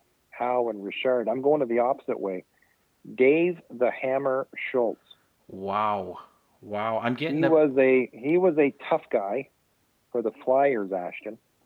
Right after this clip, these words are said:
Speaker 1: but he won two Stanley Cups and was a big part of how they played as a team. They won the cup in seventy-four and seventy-five,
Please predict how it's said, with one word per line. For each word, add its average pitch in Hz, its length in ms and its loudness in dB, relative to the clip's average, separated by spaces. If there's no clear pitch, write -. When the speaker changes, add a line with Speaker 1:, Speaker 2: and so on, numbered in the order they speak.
Speaker 1:
but 123 140 4
he 123 60 4
won 123 360 -2
two 160 160 0
Stanley 151 420 0
Cups 143 360 -2
and 113 100 -10
was 110 160 -8
a 110 60 -2
big 139 340 -2
part 139 300 2
of 110 200 0
how 135 280 0
they 127 200 2
played 127 480 -2
as 117 260 -6
a - 180 -14
team. 135 300 -10
They 107 100 -6
won 127 440 0
the 120 80 0
cup - 340 -2
in 110 160 -8
seventy-four 127 920 0
and 110 200 -10
seventy-five, 120 840 -2